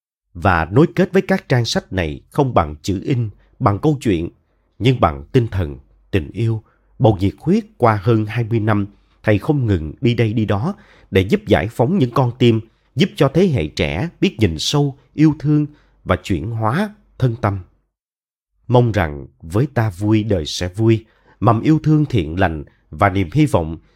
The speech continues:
sẽ tràn ngập trong trái tim mỗi bạn đọc. Và hãy để nguồn năng lượng đó trở thành người bạn đồng hành của bạn trên hành trình tìm về với chính mình,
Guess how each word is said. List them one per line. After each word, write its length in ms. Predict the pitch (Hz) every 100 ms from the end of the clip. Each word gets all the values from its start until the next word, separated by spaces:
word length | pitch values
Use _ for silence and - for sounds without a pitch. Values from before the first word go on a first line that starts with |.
| -
sẽ 180 | -
tràn 320 | 151 104 73 78
ngập 280 | 76 _
trong 180 | - 107
trái 140 | 113 151
tim 280 | 123 98 92
mỗi 260 | 101 73 80
bạn 160 | 67 71
đọc. 220 | 85 76 _ _ _ _ _ _
Và 100 | 104
hãy 180 | 98 135
để 180 | 143 123
nguồn 280 | 160 95 98
năng 160 | 139
lượng 220 | 113 92
đó 280 | 92 110 190 -
trở 100 | 120
thành 260 | 143 107 82
người 140 | 87
bạn 280 | 76 71 78
đồng 200 | 90 73
hành 260 | 85 73 69
của 100 | -
bạn 280 | 139 85 73 - _ _ _
trên 160 | 156 143
hành 200 | 95 78
trình 280 | 104 78 69
tìm 200 | - 87 73
về 220 | 87 73
với 140 | 78 127
chính 240 | 117 160
mình, 240 | 101 69